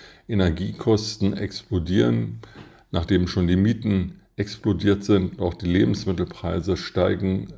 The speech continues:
extrem rasant. Und die Regierung tut nichts. Sie redet, sie sagt, man denke darüber nach. Robert Habeck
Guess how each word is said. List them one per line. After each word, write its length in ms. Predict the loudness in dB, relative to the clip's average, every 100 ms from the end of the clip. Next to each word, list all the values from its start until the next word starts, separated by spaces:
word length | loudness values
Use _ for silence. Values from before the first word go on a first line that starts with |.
| -12 -6
extrem 640 | -6 -8 -10 0 2 2
rasant. 640 | 0 0 2 0 0 -6 -12 -20 -20 -20 -18 -20 -20 -12
Und 180 | -4 2
die 80 | 4
Regierung 640 | 4 4 2 2 0 -4 -10 -20 -20 -20 -20 -8
tut 420 | 2 2 2 -6 -16 -20 _ -20 -20 -20 -4
nichts. 640 | -2 -2 -6 -12 -14 -14 _
Sie 180 | 2 4
redet, 720 | 6 4 4 2 0 -4 -18 _ _ _ _ -6
sie 140 | -2
sagt, 400 | 2 2 2 -4
man 160 | -2 0
denke 300 | 0 0 0
darüber 420 | 2 4 4 4
nach. 560 | 4 2 2 -2 -10 2
Robert 420 | 4 6 4 2
Habeck 560 | 0 2 2 0 -4